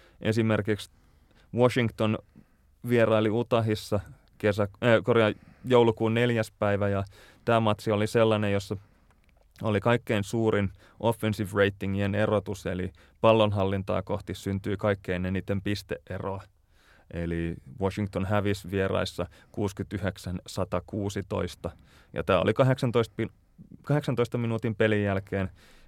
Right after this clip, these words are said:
eroa oli kaksikymmentäkahdeksan pinnaa ja peli oli taputeltu. Eli tää oli niinku sillä tavalla, että kuinka su-, äh, kuinka, äh, suurella intensiteetillä se ero kasvaa, sarjan voittaja.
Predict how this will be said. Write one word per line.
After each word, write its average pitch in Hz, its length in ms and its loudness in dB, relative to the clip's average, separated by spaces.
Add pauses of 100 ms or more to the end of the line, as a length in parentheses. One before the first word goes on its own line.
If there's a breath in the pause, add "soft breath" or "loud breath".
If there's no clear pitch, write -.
(140)
eroa 98 360 0
oli 95 160 2
kaksikymmentäkahdeksan 92 840 -4
pinnaa 87 420 -4
ja 82 180 -4
peli 90 220 -2
oli 90 240 -6
taputeltu. 87 680 -6 (840 soft breath)
Eli 92 160 0
tää 110 200 4
oli 104 140 2
niinku 98 400 -4 (440)
sillä 98 240 -4
tavalla, 98 140 -2
että - 120 -6
kuinka 107 240 -2
su-, 117 420 -6
äh, 110 140 2
kuinka, 117 260 0 (840 soft breath)
äh, 98 80 -2 (540)
suurella 113 580 2
intensiteetillä 101 960 -2
se 98 160 -4
ero 101 320 -4
kasvaa, 92 640 -10 (100)
sarjan 87 460 -10
voittaja. 87 520 -6